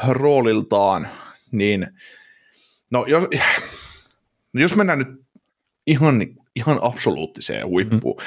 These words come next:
Speaker 1: niin kyllä varmaan Matthews ja Tavares täytyisi olla näiden edellä, koska Matthews on parempi, parempi ykkössentteri kuin Jack Hughes.
Speaker 2: Kyllä.
Speaker 1: Ja sit toi menee, toi, mun mielestä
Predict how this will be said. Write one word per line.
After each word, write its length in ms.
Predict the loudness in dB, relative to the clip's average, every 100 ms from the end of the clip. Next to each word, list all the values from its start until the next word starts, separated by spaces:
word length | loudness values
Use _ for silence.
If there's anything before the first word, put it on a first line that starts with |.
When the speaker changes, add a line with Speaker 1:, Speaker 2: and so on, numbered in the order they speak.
| -4
Speaker 1:
niin 100 | -2
kyllä 120 | 0
varmaan 260 | -2 0 -2
Matthews 360 | -2 -2 0 0
ja 80 |
Tavares 360 | 0 0 0 -2
täytyisi 300 | -2 -2 0
olla 120 | -2
näiden 300 | -2 -4 -2
edellä, 260 | 0 0 -2
koska 460 | -4 -2 0 0 -2
Matthews 360 | -2 0 2
on 120 | 0 0
parempi, 500 | -2 -2 -4 -6 -10 -20 -20 -20 -20 _ _ _
parempi 300 | -2 -2 -2
ykkössentteri 480 | -2 -2 -6 -6 -10
kuin 100 | -6 -8
Jack 180 | -2
Hughes. 300 | -2 -2 -4 -8 -8 -4 0
Speaker 2:
Kyllä. 160 | 2
Speaker 1:
Ja 140 | 2 -2 -10 _ _ _ -10
sit 100 | -2
toi 140 | -2
menee, 300 | -2 -2 -4 -6 _ -2
toi, 260 | 0 0 -4 -10 -20 _ _ -20 -20 _ _ -4
mun 140 | 0 2
mielestä 500 | 2 2 0 -2